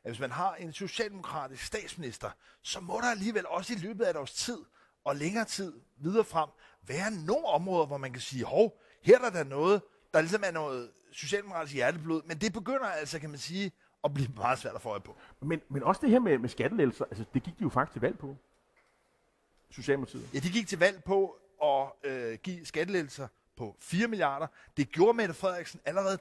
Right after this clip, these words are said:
Speaker 1: der, for at bruge det som et signal om, at hun ville have en midterregering. Jo, jo, men så er det nu blevet over ti milliarder. Så man kan sige, at de, øh, forsøg, Mette Frederiksen havde på at rykke ind over midten ved, ved, ved at føre blå politik,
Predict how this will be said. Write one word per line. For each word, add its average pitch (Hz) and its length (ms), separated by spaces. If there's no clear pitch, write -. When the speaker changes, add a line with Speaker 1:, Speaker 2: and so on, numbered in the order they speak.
Speaker 1:
der, 208 180
for 175 160
at 160 120
bruge 214 380
det 226 100
som 170 220
et 160 120
signal 185 420
om, 165 200
at 165 100
hun 147 280
ville 127 160
have 139 240
en 135 160
midterregering. 175 640
Jo, 262 60
jo, 226 200
men 160 140
så 208 100
er 214 40
det 220 120
nu 214 120
blevet 208 320
over 180 240
ti 247 220
milliarder. 131 400
Så - 160
man 156 120
kan 156 100
sige, 208 340
at - 180
de, 233 160
øh, 160 220
forsøg, 185 460
Mette 160 160
Frederiksen 170 340
havde 165 200
på 180 200
at 160 120
rykke 160 200
ind 220 80
over 190 140
midten 175 480
ved, 151 240
ved, 147 200
ved 147 100
at 139 100
føre 127 220
blå 208 220
politik, 190 520